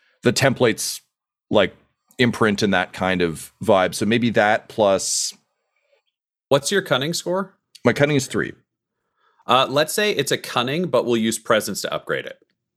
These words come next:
Speaker 1: Oh, I like that. Yeah, yeah, perfect.
Speaker 2: 'Cause then it's like, it's
Speaker 1: Yeah.
Speaker 2: literally just instinct brain versus
Speaker 1: Uh, yeah.
Speaker 2: intellect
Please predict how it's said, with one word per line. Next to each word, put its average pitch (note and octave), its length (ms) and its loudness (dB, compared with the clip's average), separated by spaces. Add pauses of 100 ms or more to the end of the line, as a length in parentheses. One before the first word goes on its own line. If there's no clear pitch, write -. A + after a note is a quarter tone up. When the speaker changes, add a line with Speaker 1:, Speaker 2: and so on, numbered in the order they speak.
(540)
Speaker 1:
Oh, A#3 160 6
I C#3 80 4
like D#3 180 2
that. D#2+ 200 -2
Yeah, B2+ 100 4
yeah, G2+ 180 4
perfect. F2+ 300 -4
Speaker 2:
'Cause A#2 140 -6
then B2 160 0
it's - 160 -4
like, A2 180 0
it's C3+ 160 4
Speaker 1:
Yeah. B2+ 60 -8
Speaker 2:
literally C3+ 260 0
just A2+ 160 -6
instinct A#2 560 -4
brain C#3+ 460 -2
versus A2 840 0 (220)
Speaker 1:
Uh, A#2 60 6
yeah. A#2 60 6
Speaker 2:
intellect G#2 520 -2